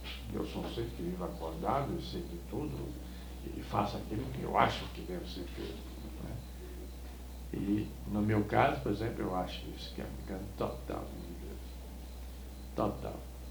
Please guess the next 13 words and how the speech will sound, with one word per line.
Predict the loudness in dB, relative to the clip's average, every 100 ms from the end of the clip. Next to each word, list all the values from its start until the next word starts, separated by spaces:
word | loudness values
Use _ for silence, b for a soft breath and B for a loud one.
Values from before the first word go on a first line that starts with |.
| -6 -6 -6 -6 -6 -8 -8 -8 -8 -8 -8 -8 -6 -6 -4 -6 B B B B 4
E |
se | 8 12 12
a | 12
graça | 12 12 12 12 10
de | 8
Deus | 10 10 10 8
nos | 6 6
tocou, | 6 4 6 8 8 4 -4 -8 -8 -8 -8 -8 -8 -8 B B B B
isso | 10 10 8
está | 10 10
motivado | 10 8 6 4 8 8 8
em | 6
razões | 6 4 2 0 0 0 -4 -6